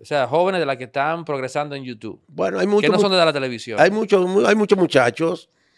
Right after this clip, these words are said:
Speaker 2: eh, son muchos. Eh, yo a veces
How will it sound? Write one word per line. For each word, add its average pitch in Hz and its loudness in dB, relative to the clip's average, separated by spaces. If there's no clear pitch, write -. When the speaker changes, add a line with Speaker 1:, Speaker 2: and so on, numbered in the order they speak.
Speaker 2:
eh, 117 -6
son 165 -4
muchos. 170 2
Eh, 110 -14
yo 120 -2
a 147 6
veces 151 0